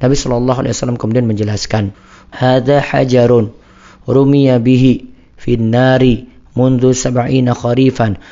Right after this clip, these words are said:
fa huwa yahwi fin nari al-an hatta intaha ila qa'riha.'" Ini adalah batu yang dilemparkan ke dalam neraka sejak tujuh puluh tahun yang lalu,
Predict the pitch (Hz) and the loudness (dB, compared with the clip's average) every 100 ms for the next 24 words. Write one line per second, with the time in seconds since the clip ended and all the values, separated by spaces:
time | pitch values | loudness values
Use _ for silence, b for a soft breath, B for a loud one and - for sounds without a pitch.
0 | B - 117 120 120 123 127 127 127 127 | B -4 0 0 0 0 0 2 0 0
1 | 117 117 127 123 127 - 117 - 131 117 | -2 0 2 2 0 -2 -4 -2 0 0
2 | 92 B B B 131 127 139 131 123 110 | -2 B B B -6 -2 -2 -2 -4 -4
3 | 135 143 175 - 127 113 - - - 110 | -2 0 0 0 0 0 -2 -6 -4 0
4 | 104 107 107 - B B B - 151 170 | 2 0 -2 -8 B B B -2 0 0
5 | 143 131 147 160 123 139 139 120 101 - | 0 2 2 2 2 2 0 -2 -4 -6
6 | b b 127 127 127 127 127 139 147 143 | b b -2 0 2 2 0 0 0 -2
7 | 170 175 143 117 110 131 156 156 143 139 | -2 -2 -2 -4 0 0 2 0 0 0
8 | 147 135 113 98 B B B - 160 143 | -2 -2 -4 -6 B B B -6 -6 -2
9 | 190 202 190 - 185 196 160 226 220 - | 0 0 0 -4 -2 -2 0 -2 0 -2
10 | 170 156 147 175 190 196 196 202 185 156 | 0 2 0 0 2 4 4 2 2 2
11 | 131 127 110 | 2 2 4